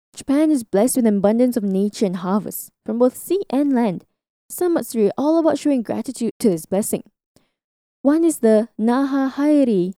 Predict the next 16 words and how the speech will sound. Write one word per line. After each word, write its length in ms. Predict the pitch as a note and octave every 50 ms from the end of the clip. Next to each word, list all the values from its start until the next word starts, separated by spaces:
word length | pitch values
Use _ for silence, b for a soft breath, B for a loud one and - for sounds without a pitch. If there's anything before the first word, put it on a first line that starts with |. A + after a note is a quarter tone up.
| _
Dragon 340 | - - G#3 A#3+ A#3+ C#4+ B3+
Boat 140 | G#3 - -
Races 400 | E3+ D#3 E3 - - - - -
in 120 | - F3+
Okinawa. 540 | D#3+ F3+ - - F3 F#3 G#3 G#3 E3+ - - _ _ _ _ _ _ _ _ _ _ _ _ _ _ _ _
This 200 | - A3+ A3+ G#3
water-themed 560 | A3 A#3 B3+ - - D4+ D4 - A#3+ G#3+ G#3+ -
festival 420 | - F#3 - - F#3+ F3+ G#3 -
is 140 | - A3+ -
all 160 | D4+ D#4 E4+
about 180 | E4 D#4+ D#4+ -
expressing 440 | B3 - - - C4 C4 - A#3 G#3+
hope 240 | - B3+ C#4 - -
for 120 | - F#3+
maritime 600 | F#3 F3+ F#3 G#3+ B3+ B3 - C#4 B3+ B3+ B3+ B3+
safety 500 | - - - F#3 G#3+ A#3 - - - -